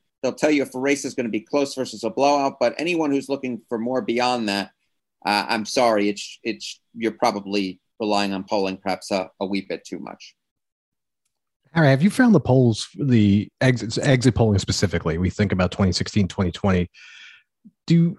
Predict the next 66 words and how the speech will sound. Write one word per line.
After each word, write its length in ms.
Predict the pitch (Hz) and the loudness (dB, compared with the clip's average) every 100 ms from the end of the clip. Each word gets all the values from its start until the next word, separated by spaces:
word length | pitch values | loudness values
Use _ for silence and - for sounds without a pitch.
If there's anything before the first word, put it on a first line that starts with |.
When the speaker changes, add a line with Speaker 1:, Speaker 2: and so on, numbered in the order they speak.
| - | 0
Speaker 2:
are 100 | 147 | 6
there 160 | 196 | 8
any 180 | 262 220 | 10 8
trends 300 | 127 160 156 | 6 6 6
that 80 | 131 | 6
you're, 360 | 131 131 120 110 | 6 6 6 6
you 280 | 120 123 | 6 8
are 220 | 120 107 101 | 6 6 4
all 120 | 92 | 2
noticing 460 | 95 107 120 127 | 4 4 4 4
in 60 | 113 | 4
terms 300 | - 104 104 | 4 2 2
of, 100 | - | 0
are 120 | 101 | -2
people 320 | - - 117 | 2 2 2
remaining 360 | 104 101 104 110 | 2 2 4 4
to 60 | 110 | 2
be 100 | 107 | 0
truthful? 800 | - 123 113 - 117 110 113 101 | 2 0 2 4 6 6 4 2
Is 180 | 95 | 0
there 180 | 92 95 | -2 -2
some 200 | - 104 | -2 -2
things 220 | 104 101 | 0 2
that 80 | 95 | 2
are 60 | 90 | 2
maybe 360 | 101 92 92 - - - - | 2 2 0 -2 -12 -8 0
not, 300 | 107 104 - _ 123 | 2 0 -4 _ -2
people 240 | 120 120 110 | 2 4 2
are 40 | |
not 220 | 95 104 | 2 2
as 160 | 95 110 | 0 -2
forthcoming 680 | - 120 - 120 117 120 - | 2 2 2 2 2 2 -2
just 180 | - 107 | -2 0
with 140 | 113 110 | 0 0
their 100 | 101 | 0
political 340 | 107 107 95 | 2 2 2
preferences? 520 | 104 98 127 - - _ _ _ - | -2 -2 -4 -6 -12 _ _ _ -6
Speaker 1:
I, 160 | 165 170 | -6 -2
I 100 | 180 | -2
think 300 | 170 220 277 | -2 -4 -2
what 200 | 196 165 | 0 0
you 200 | 156 156 127 | 2 2 2
have 280 | 127 123 | 0 -4
seen, 300 | - 113 101 | -6 -4 -4
I 40 | 110 | -2
mean, 180 | 113 104 | -4 -4
look, 180 | 90 | -6
if 120 | 104 147 | -6 -4
you 100 | 147 | -2
look 160 | 127 | -2
at 100 | 113 | -4
both 220 | 117 104 | -4 -4
two 160 | - 127 | -6 -6
thousand 400 | 117 104 98 101 | -2 -2 -2 -8
sixteen, 420 | 98 104 - 95 | -10 -10 -10 -10
two 120 | 92 | -8
thousand 360 | 101 95 - 90 | -6 -6 -6 -10
twenty, 220 | - 101 | -8 -8
take 200 | 92 110 | -4 -6
away 180 | 92 98 | -4 -4
the 160 | 92 95 | -2 -4
exit 280 | 104 101 | -4 -6
polling 280 | - 98 90 | -4 -4 -4
for 140 | - 92 | -8 -10
a 40 | |
second, 540 | - 101 98 87 73 | -4 -6 -4 -8 -10